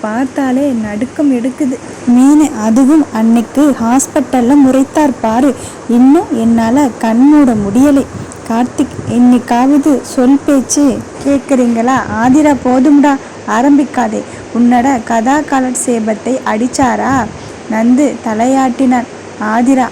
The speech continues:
"அந்த ஆளை என்ன பண்றேன் பாரு" என்று பொங்கியவளை, "கார்த்திக், நாம செய்ததும் தப்புதானே?" ஆதிரா, "அதுக்காக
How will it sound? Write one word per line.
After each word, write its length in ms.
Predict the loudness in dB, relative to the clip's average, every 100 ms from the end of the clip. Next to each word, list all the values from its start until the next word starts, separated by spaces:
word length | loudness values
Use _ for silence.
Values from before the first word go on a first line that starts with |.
| -6
"அந்த 300 | -4 -2 -2
ஆளை 520 | -2 0 2 0 -2
என்ன 320 | 0 2 2
பண்றேன் 520 | 2 0 -2 0 0 2
பாரு" 340 | 0 -2 -4
என்று 500 | -4 -4 -2 -2 -2 -4 -10 -10 -2
பொங்கியவளை, 720 | 2 2 2 2 2 0 -2 -4 -8 -6
"கார்த்திக், 480 | -4 -4 -6 -8 -6
நாம 320 | -4 -2 -2
செய்ததும் 640 | -4 -2 0 0 2 0 -2
தப்புதானே?" 760 | -6 -6 0 0 0 -2 -4 -6 -8 -12 -10 -6 -4
ஆதிரா, 280 | -2 0 -2 -6 -10 -8
"அதுக்காக 600 | -4 -4 -2 0 0 -4